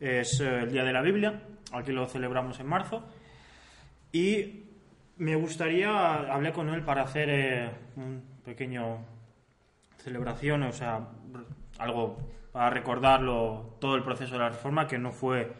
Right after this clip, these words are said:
ni sencillo ni corto y tuvo una importancia inmensa en nuestra historia. Pero antes quería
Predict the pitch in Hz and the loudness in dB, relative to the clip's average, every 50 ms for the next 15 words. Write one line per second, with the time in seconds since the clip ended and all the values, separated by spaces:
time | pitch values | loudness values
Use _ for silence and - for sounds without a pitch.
0 | - - - - - 143 139 135 131 123 123 - 151 156 147 143 127 117 - - | -18 -20 -18 -6 -2 0 0 0 0 -2 0 2 2 4 4 4 2 2 -2 -6
1 | - - - - - 131 123 135 151 165 156 - 135 117 101 104 - - - - | -12 -16 -16 -12 -10 -6 -2 2 2 2 2 2 0 -4 -4 -6 -8 -14 -12 -10
2 | 131 127 117 - 139 135 135 139 135 131 131 123 127 117 - 143 147 147 143 135 | -8 -8 -6 -6 -4 -2 0 0 0 -2 -2 -4 -4 -2 0 0 0 0 0 -4
3 | 117 113 123 143 165 160 - - 156 170 - - - - - - - 139 135 135 | -4 -2 -2 -2 -2 -2 -2 -4 -4 -6 -6 -10 -18 -20 -20 -14 -10 -8 -6 -6
4 | 131 - 131 - - 160 160 165 175 190 202 - - - - - - - - - | -4 -4 -6 -4 -2 0 0 2 0 0 -4 -8 -14 -18 -20 -20 -20 -20 -20 -20
5 | _ _ _ _ _ - - - - - - 165 165 170 180 202 202 202 202 226 | _ _ _ _ _ -20 -20 -20 -14 -4 0 2 4 4 4 4 4 4 2 2
6 | 220 - 170 156 160 170 175 170 160 - - | 2 0 0 2 4 6 6 6 4 2 -2